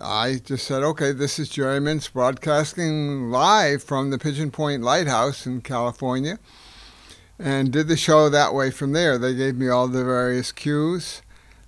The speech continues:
on the phone, and <laughs> it went pretty flawlessly. And there was another one kind of similar to that, and that was, I went to England, but in this case, I didn't plan to do the show it-, myself at all.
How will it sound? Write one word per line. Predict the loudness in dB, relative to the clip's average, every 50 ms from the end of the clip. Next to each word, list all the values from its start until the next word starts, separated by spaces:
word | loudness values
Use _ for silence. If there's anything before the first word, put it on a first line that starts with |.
| -20 _
on | -8 -4 -2 -2
the | -2 -4
phone, | -2 -2 0 0 0 0 0 -2 -2
and | -2 -2 -2 -2 -2 -2 -2
<laughs> | -2 0 0 0 0 0 0 -4 -10 -16 _ -4
it | -2
went | 0 0 0 0 -2
pretty | -2 -4 -2 -2
flawlessly. | -4 -2 0 2 4 4 4 4 2 -2 -4 -4 -6 -6 -6 -6 -8 -12 -16 -20 -20 -12 -6
And | -2 0
there | 2
was | 2 0 0
another | -2 0 2 2 2 2 2
one | 2 2 0 0 -2 -2 -6 -8 -16 _ -20 -20 _ -12
kind | -6 -4 -2 0 -2
of | -2
similar | -4 -4 -2 -2 0 0 0 0 -2 -2
to | -4 -6 -6 -6
that, | -4 -4 -4 -6 -8 -10 -14 _ _ _ -20 -20 -20 -20 _ _ _ _ -20 -20 -20 -20 -20 -14
and | -8 -6 -4 -2 0
that | 0 0 0 0 0
was, | 0 2 2 0 0 -4 -6
I | -4 -2 0
went | 0 0 0 0 -2
to | -4 -4 -2
England, | -2 -2 0 0 0 0 0
but | 0 0
in | 0 0 0
this | 0 -2 -2
case, | 0 2 2 2 2 0
I | -2
didn't | -2 -2 -2 -2 -4 -4
plan | -6 -4 -2 0 0 0 0
to | -2 -2
do | -2 -2 -2
the | -2 -2 -4
show | -4 -4 -4 -2 -2 -2 -2
it-, | -4 -6 -8
myself | -6 -6 -6 -6 -6 -6 -4 -4 -4 -6 -6
at | -6 -2
all. | -2 -2 -2 -2 -4 -10